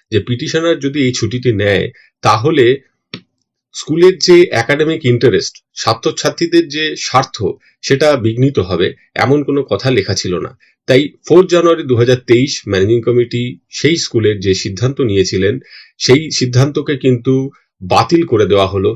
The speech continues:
সেট অ্যাসাইড করা হলো, এবং বলা হলো আগামী চোদ্দ দিনের মধ্যে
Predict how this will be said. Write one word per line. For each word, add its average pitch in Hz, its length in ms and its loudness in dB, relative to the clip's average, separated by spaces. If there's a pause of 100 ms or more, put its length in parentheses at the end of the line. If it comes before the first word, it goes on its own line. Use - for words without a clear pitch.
সেট 131 300 0
অ্যাসাইড 135 380 2
করা 95 220 0
হলো, 90 220 -2 (380)
এবং 143 180 4 (120)
বলা 131 240 4
হলো 151 240 2 (380)
আগামী 127 340 2
চোদ্দ - 320 -2
দিনের 156 300 2
মধ্যে 113 400 0